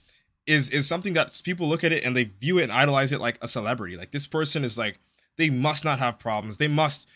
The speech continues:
not suffer the way that I suffer. And, like, they probably never get sad. They probably,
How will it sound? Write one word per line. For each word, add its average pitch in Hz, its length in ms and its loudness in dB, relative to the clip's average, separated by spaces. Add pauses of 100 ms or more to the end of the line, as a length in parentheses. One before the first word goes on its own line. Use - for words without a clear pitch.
(200)
not 131 180 2
suffer 139 300 0
the 127 80 -2
way 123 120 0
that 113 120 -2
I 120 100 2
suffer. 117 420 -2
And, 113 80 -6
like, 104 220 -6 (280)
they 156 100 2
probably 147 400 0
never 127 340 2
get 117 200 -2
sad. 101 400 2
They 120 80 -2
probably, 143 520 0